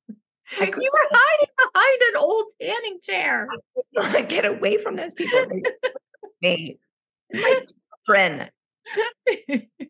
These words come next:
Speaker 2: And this is before Uber, so, like, we couldn't get cars, and you're like, "Call me a taxi!"
Speaker 1: And, like, just get me a ride. I had no idea where I was.
Speaker 2: Mm-mm.
Speaker 1: Like, Uber, you can, like, say, they can see, like,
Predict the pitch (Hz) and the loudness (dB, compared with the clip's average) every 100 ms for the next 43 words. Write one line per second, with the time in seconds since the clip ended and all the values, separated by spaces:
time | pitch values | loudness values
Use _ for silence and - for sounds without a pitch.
0 | _ _ - - - - 302 320 508 508 | _ _ -20 -12 -10 0 0 2 0 -2
1 | 440 403 427 339 302 247 254 240 302 330 | -4 -4 -2 2 2 2 -2 0 0 0
2 | - 262 247 247 240 277 302 403 359 320 | 0 -2 0 -2 -2 -6 -4 -4 -4 0
3 | 302 254 254 254 277 302 262 269 277 - | 0 0 2 2 2 -2 -2 0 0 0
4 | 480 539 539 523 508 - 554 - _ - | 4 4 6 4 2 -2 -8 -10 _ -8
5 | - - 208 214 285 302 294 - 311 294 | -6 0 -2 0 -2 -2 -6 0 0 0
6 | 185 294 302 330 330 285 254 247 254 277 | 2 2 2 -2 0 2 4 4 2 -4
7 | - 254 302 294 302 320 262 285 269 254 | -2 0 0 0 2 2 0 -2 0 0
8 | 240 214 262 698 392 180 - 247 254 - | 0 0 -2 -2 -8 -12 -10 -8 -8 -8
9 | 285 269 254 - _ _ _ _ 277 - | -6 -6 -6 -12 _ _ _ _ -4 0
10 | 320 381 330 277 254 277 277 254 254 - | 2 4 4 4 2 0 0 -2 -6 -10
11 | 247 247 - 277 277 269 220 262 269 240 | 0 0 2 2 2 2 0 0 0 -6
12 | - 277 277 226 190 | -4 0 2 2 0